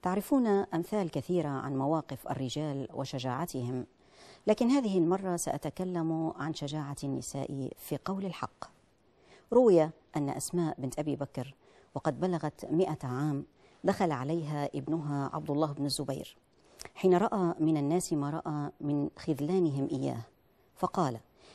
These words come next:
"يا أماه، خانني الناس، حتى ولدي وأهلي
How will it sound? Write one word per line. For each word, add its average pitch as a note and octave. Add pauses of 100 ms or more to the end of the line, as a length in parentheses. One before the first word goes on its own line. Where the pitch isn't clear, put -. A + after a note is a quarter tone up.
(120)
"يا F#3+
أماه، C#3 (520)
خانني F3+
الناس، C3 (340)
حتى -
ولدي D#3
وأهلي C3+